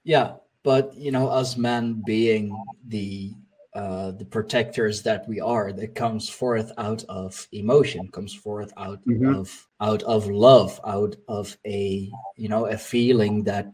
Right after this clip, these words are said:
Speaker 1: we, you know, we ought to protect. We ought to protect ma-, uh, you know, the, the, the women and children and those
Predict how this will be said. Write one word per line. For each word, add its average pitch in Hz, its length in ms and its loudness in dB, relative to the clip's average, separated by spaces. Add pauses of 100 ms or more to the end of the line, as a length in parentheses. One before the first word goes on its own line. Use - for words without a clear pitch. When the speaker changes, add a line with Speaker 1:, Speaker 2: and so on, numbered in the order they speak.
Speaker 1:
we, 101 340 -4 (180)
you 110 120 -4
know, 113 160 4
we 113 400 0
ought 143 280 4
to 101 240 -2 (360)
protect. - 800 -4
We 110 120 -2
ought 131 220 2
to 110 160 -6
protect - 840 -8
ma-, 107 480 -2
uh, 104 120 -6
you 113 180 -4
know, 113 380 2
the, 104 260 -4
the, 104 300 -6
the 113 120 2
women 107 400 4
and 107 180 -2
children 104 600 -2
and 104 360 -4
those 101 560 -2